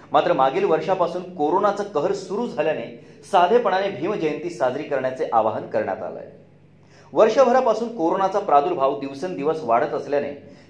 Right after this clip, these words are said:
शहरातील मार्केट आणि सराफ पेढ्या बंद ठेवण्यात आल्या आहेत. त्यामुळे दुसऱ्या वर्षीही गुढीपाडवा सणावर कोरोनाचे सावट आल्याने सराफ बाजारातील करोडोंची होणारी उलाढाल ठप्प झाली आहे.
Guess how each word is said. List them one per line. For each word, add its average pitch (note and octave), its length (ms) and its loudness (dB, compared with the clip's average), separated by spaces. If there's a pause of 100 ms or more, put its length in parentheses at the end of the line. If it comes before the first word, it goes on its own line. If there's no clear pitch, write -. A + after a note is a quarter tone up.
(100)
शहरातील G#3 380 4
मार्केट C3 580 0
आणि E3 160 2
सराफ D#3+ 360 4
पेढ्या C#3+ 200 4
बंद D3+ 380 0
ठेवण्यात A2 380 -4
आल्या - 180 -4
आहेत. - 100 -12 (460)
त्यामुळे D3 240 4
दुसऱ्या D3 300 0
वर्षीही D3+ 640 -4 (200)
गुढीपाडवा F3 500 4
सणावर D#3+ 380 0 (500)
कोरोनाचे G3+ 480 6
सावट F#3+ 360 4
आल्याने B2+ 360 4
सराफ C#3 320 2 (140)
बाजारातील D3+ 640 0
करोडोंची G3 440 2
होणारी D3+ 320 -2 (100)
उलाढाल B2+ 360 2 (180)
ठप्प - 260 -2
झाली F2+ 280 -4
आहे. - 280 -18